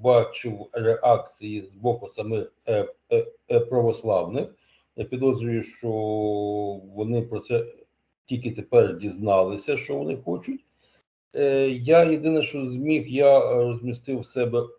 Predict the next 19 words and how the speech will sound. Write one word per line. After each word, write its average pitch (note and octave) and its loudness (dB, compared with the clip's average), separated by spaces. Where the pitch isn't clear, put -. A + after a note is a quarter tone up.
опитування, C#3 0
воно, B2+ -2
правда, B2 2
е, A#2+ -6
висить A#2+ -14
тільки A2+ -14
годину, C3+ -2
але C3 2
вже A#2+ -4
є A#2+ 2
майже A#2 -2
двісті, A2 -10
майже A#2 0
двісті, A2 -8
е, A2 4
голосів, A2+ -2
до-, B2 -4
доволі A2 -4
швидко D#3+ 0